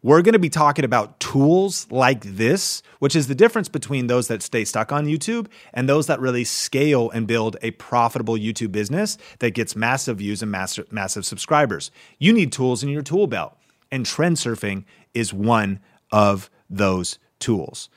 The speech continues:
And when you use it wisely at the right time, it can trigger massive growth and views for your channel. So I encourage you, try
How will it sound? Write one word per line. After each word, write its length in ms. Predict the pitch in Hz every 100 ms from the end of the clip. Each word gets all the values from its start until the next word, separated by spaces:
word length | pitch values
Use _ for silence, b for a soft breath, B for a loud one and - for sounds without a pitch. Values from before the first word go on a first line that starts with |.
| b b -
And 100 | 202
when 140 | 156
you 100 | 202
use 360 | 190 113 131 190
it 120 | 156
wisely 580 | 147 147 110 107 107 - b b -
at 240 | 120 -
the 100 | 104
right 480 | 92 98 120 - -
time, 640 | - 113 113 143 226 247 - b b
it 120 | 160
can 120 | 208 175
trigger 340 | 165 120 110
massive 920 | 101 107 117 135 170 - 196 180 156 -
growth 540 | 117 143 147 113 - - b b b -
and 240 | 131 120
views 680 | 104 117 170 117 98 95 - b b
for 200 | - 120
your 160 | 104
channel. 360 | 101 135 110 73
So 120 | -
I 60 | 110
encourage 400 | 101 175 151 101
you, 180 | 87 - _ _ _
try 460 | - 151 139 160